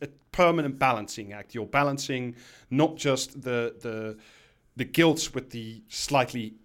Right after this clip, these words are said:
riskier assets, but you're bal-, within that slightly riskier a-, asset class, you're also balancing those with opposite trades. It's essentially, it's a permanent,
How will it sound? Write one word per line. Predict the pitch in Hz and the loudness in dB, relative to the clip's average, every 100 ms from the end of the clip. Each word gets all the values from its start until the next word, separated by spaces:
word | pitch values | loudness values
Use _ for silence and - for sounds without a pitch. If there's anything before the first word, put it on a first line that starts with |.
| _ | _
riskier | 110 151 175 156 147 | -2 0 2 4 4
assets, | 143 139 135 | 4 2 -6
but | - 110 123 | -8 -10 -8
you're | 117 | -4
bal-, | 135 131 139 139 - - - 123 | 2 4 2 -2 -10 -20 -20 -6
within | 135 135 160 156 | -2 6 6 8
that | 143 123 | 4 0
slightly | - 143 113 | 0 -2 -2
riskier | 113 135 143 139 131 | -4 -2 -2 0 2
a-, | 127 - - | 2 -2 -6
asset | 135 135 135 | -4 -4 -6
class, | 131 120 - | -4 -4 -4
you're | 120 | -6
also | 120 123 110 | -6 -4 -4
balancing | 107 123 127 123 120 113 | 2 4 4 0 -6 -2
those | 117 120 120 113 - - - - | 2 2 2 -2 -6 -10 -10 -2
with | 135 135 - | -2 -2 2
opposite | 156 156 131 120 - | 2 4 -2 -4 -8
trades. | - 98 98 - 143 | -8 -8 -8 -12 -10
It's | - | -4
essentially, | 156 196 185 147 | 2 2 2 -4
it's | 143 143 | -4 -4
a | - | -8
permanent, | - 180 180 160 147 143 | -2 2 4 4 2 -2